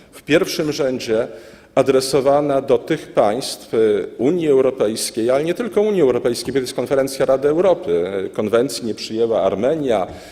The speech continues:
y, konwencji nie przyjął, y, Izrael półtora roku temu, y, odmawiając, y, jej, y, przyjęcia. Ale oczywiście konwencji nie przyjęły wszystkie państwa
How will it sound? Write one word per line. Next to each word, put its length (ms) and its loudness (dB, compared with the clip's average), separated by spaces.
y, 140 4
konwencji 540 0
nie 80 0
przyjął, 540 4
y, 320 4
Izrael 480 2
półtora 340 -2
roku 240 -2
temu, 380 0
y, 240 4
odmawiając, 960 2
y, 40 0
jej, 340 2
y, 640 4
przyjęcia. 720 -2
Ale 140 4
oczywiście 520 -2
konwencji 540 -2
nie 80 -2
przyjęły 380 -2
wszystkie 300 -6
państwa 480 0